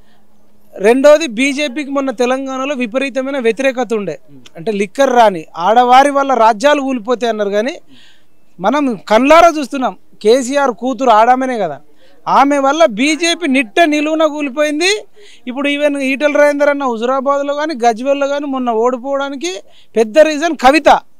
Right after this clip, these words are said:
ఎందుకు కవిత? కవితను అరెస్ట్ చేస్తాం, కవితను అరెస్ట్ చేస్తాం, రేపే అరెస్ట్ అవుతుందని ఇట్లా లేపిర్రు. వీళ్ళు అరెస్ట్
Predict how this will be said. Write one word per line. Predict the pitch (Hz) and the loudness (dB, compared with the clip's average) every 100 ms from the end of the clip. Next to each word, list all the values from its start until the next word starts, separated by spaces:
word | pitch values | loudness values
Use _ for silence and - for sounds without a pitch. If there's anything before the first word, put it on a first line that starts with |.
| - - - | -20 -16 -2
ఎందుకు | 269 349 262 | 0 0 2
కవిత? | 311 311 294 | 2 4 0
కవితను | 269 262 262 240 277 | 2 0 2 2 4
అరెస్ట్ | 262 311 262 | 4 4 2
చేస్తాం, | 320 294 277 294 | -2 -2 0 -2
కవితను | 226 233 240 214 233 233 226 226 | -2 -4 -4 -6 -6 -8 -8 -4
అరెస్ట్ | 233 285 254 | -2 -2 -4
చేస్తాం, | 302 294 254 285 240 202 - - - | -6 -6 -6 -8 -8 -12 -20 -20 -6
రేపే | 208 269 240 320 | 0 2 2 0
అరెస్ట్ | 302 294 240 | 0 -2 -4
అవుతుందని | 294 277 294 | -6 -4 -6
ఇట్లా | 311 233 302 - - - | -6 -6 -8 -10 -20 0
లేపిర్రు. | 254 294 233 196 202 - - - - - | 2 2 0 -4 -8 -20 -20 -20 -18 -6
వీళ్ళు | 339 311 | 0 4
అరెస్ట్ | 277 320 | 6 4